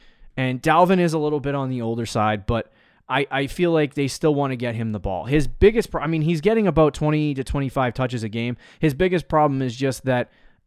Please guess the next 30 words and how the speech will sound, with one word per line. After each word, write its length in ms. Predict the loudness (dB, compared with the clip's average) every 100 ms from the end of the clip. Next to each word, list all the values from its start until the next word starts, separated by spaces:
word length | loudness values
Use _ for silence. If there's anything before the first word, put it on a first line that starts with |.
| -2
uh, 180 | -2 -2
he 160 | -4 2
hasn't 320 | 2 2 0
punched 260 | -4 -4
into 160 | -6 -6
the 80 | -6
end 160 | -8 -10
zone. 160 | -12 -4
This 200 | -4 2
week 200 | 2 2
against 300 | 2 -2 -2
New 120 | -2
Orleans, 320 | 0 0 0
one 120 | -2 -4
of 60 |
the 60 | -4
toughest 400 | -2 -2 -2 -4
run 180 | -4 -2
defenses, 540 | -4 -4 -4 -6 -8 -12 -20 -6
he 140 | 0
has 160 | 0 0
ten 220 | -2 0
fantasy 360 | 0 0 -2
points. 340 | -2 0 0 -4 _ _ 0
Alexander 520 | 2 2 2 2 2
Mattison 460 | 2 0 0 -2
just 160 | -2 -2
happened 300 | -2 -2 -4
to 40 |
steal 460 | -8 -4 -2 0 -2